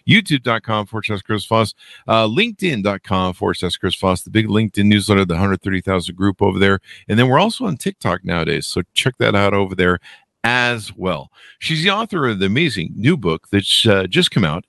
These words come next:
April eighteenth, twenty twenty-three. Gretchen Rubin joins us on the show. She's a multi-book author. You've probably heard of her, a New York Times bestseller. Uh, she has her newest book called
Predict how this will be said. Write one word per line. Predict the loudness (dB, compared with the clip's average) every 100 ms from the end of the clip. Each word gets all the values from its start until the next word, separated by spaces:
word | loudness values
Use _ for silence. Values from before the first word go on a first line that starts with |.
| _
April | 2 2 2 2 2
eighteenth, | -2 -2 -6 -4 -2 -2 -8 _ _ _
twenty | 0 2 2
twenty-three. | -4 -12 -10 0 2 2 -2 -16 -20 -2
Gretchen | 0 2 0 0
Rubin | 0 -2 -6 -6
joins | -2 -2 -2
us | -6 -6
on | -4
the |
show. | -4 -2 -2
She's | -4 -4
a | -4
multi-book | 0 0 2 0 0 2
author. | 2 2 0
You've | 0 -2 -4 -2
probably | -2 -2
heard | -6 -6
of | -4
her, | -4
a | -4
New | -4
York | -4
Times | -4 -4 -2
bestseller. | -6 -8 -2 0 0 -2 -8 -14 -10 2
Uh, | 4 4 2
she | -2 -2 0 -2 -6 -10
has | -2 0 0 -2
her | 0 2 2
newest | 0 2 2 2 -4
book | -12 -14 -6
called | 0 2 2 0